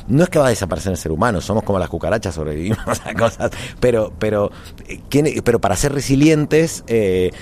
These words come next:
primero tenemos que acostumbrarnos a, a, a, a no vivir en, en el estado que conocemos como civilización. Y, y decían, "No, esto empieza a pasar ya". Y decían, "Si de aquí al dos mil treinta no reducimos el cincuenta por ciento", decían el treinta,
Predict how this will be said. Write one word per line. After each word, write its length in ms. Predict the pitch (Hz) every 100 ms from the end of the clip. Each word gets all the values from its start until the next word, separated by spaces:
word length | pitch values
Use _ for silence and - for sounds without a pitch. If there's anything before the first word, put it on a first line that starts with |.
| -
primero 260 | 104 117 139
tenemos 180 | 147 131
que 80 | 127
acostumbrarnos 800 | 117 - 127 127 135 156 147 -
a, 640 | 104 101 95 92 90 87 -
a, 120 | 90
a, 360 | 92 65 90 85 -
a 120 | 92
no 160 | 98 135
vivir 280 | 156 151 175
en, 220 | 117 104
en 160 | 95 90
el 100 | 87
estado 760 | - - 147 147 113 98 90 80 82 80 -
que 100 | 98
conocemos 200 | 90 85 131
como 160 | 131 110
civilización. 840 | 98 85 76 69 - 160 185 78 - -
Y, 220 | 107 113 104
y 300 | 110 113 104
decían, 440 | 104 - 151 151
"No, 140 | 120 143
esto 160 | -
empieza 240 | 139 127 135
a 40 |
pasar 260 | 107 - 135
ya". 280 | - 143 95
Y 60 |
decían, 280 | 95 - 113
"Si 160 | - 95
de 80 | 87
aquí 160 | -
al 80 | 139
dos 120 | 127
mil 200 | 120 123
treinta 280 | 113 101 90
no 80 | 107
reducimos 480 | 117 113 113 101 87
el 60 |
cincuenta 380 | - 92 107 117
por 140 | 101
ciento", 200 | - 98
decían 240 | 92 123 143
el 120 | 95
treinta, 420 | 98 98 80 78